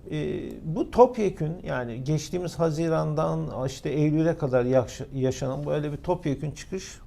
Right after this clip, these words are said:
bu noktadan sonra bence zor. Yataya bağlanmış bir endeks. Yedi bin beş yüz, dokuz bin belki önümüzdeki günlerde görülebilir ama bu bölgede artık kağıt seçmek lazım. Yani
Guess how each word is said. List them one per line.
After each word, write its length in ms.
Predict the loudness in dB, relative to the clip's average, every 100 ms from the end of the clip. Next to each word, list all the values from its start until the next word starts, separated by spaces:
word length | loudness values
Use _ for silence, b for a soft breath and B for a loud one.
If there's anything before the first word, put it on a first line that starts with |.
| -14
bu 320 | -6 -6 -6 -4
noktadan 440 | -4 -4 -8 -6
sonra 220 | -6 -4
bence 320 | -2 -2 -2
zor. 220 | -2 -4 -6 -12 -2
Yataya 440 | 0 2 2 4
bağlanmış 680 | 4 4 0 -4 -8 -12 -8
bir 100 | -6
endeks. 300 | -4 -6 -4
Yedi 180 | -4 -2
bin 100 | -2
beş 240 | -4 -6
yüz, 220 | -12 -6 0
dokuz 380 | 2 4 2 2
bin 180 | 0
belki 440 | -2 -4 -6 -10 -12 -8
önümüzdeki 400 | -6 -4 -4 -8
günlerde 400 | -8 -10 -10 -12
görülebilir 480 | -8 -8 -6 -8 -8
ama 260 | -8 -8 -8 B B B B -6
bu 160 | -2 2
bölgede 340 | 4 4 2
artık 320 | 0 -2 -4
kağıt 220 | -2 -2
seçmek 360 | -2 -6 -8 -12 -14
lazım. 300 | -16 -16 -16 -14 -12
Yani 260 | -8 -8